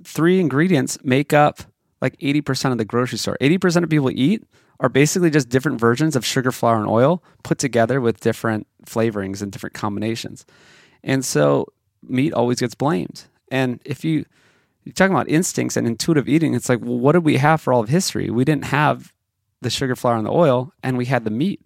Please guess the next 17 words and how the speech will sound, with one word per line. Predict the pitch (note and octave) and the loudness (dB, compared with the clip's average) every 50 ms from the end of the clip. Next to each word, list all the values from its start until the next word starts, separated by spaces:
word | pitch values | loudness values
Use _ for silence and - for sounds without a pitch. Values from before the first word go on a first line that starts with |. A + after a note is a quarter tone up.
| _ _ _ _ _ _ | _ _ _ _ _ _
We | - B2+ | -2 0
were | B2+ B2 A#2 | 0 0 0
eating | - C3+ D3 D3+ C3+ B2+ C3 C3+ D3+ - _ _ _ _ _ _ - | -2 0 2 2 2 2 2 0 -4 -8 _ _ _ _ _ _ -14
meat | - - A2+ A#2 B2 C#3 D3 - _ _ _ _ _ _ _ _ | -6 -2 -2 0 0 0 -2 -6 _ _ _ _ _ _ _ _
and | - G#2+ A#2 A#2 G2+ F#2+ - _ _ | -6 -4 -2 -2 -2 -6 -10 _ _
eggs | - - - G#2+ G#2+ G#2 B2 D3 D3 - - | -20 -8 -4 -2 -2 -2 -2 -4 -6 -6 -6
and | G#2+ G2+ F#2 | -6 -6 -6
fish | - - A#2+ A#2+ C3+ E3 E3 - - - | -2 0 2 4 4 2 2 -2 -2 -4
and | F2+ A2 G#2 | -4 -2 -2
any | A2+ B2+ C3 B2+ | -2 0 2 2
other | B2+ B2+ C3+ C3 B2 | 4 4 4 2 2
fruits | - - - C3 C3 - C3 | 0 0 -2 -2 0 -2 -4
and | A#2+ | 0
vegetables | A2+ A#2+ B2 - - B2+ B2 B2+ A#2+ | 0 0 0 0 -2 -2 -2 -2 -2
we | B2 | -2
could | A2+ A#2+ G#2+ | -4 -4 -4
find, | - - D#3+ E3+ C#3+ - - | -2 0 0 0 0 -2 -6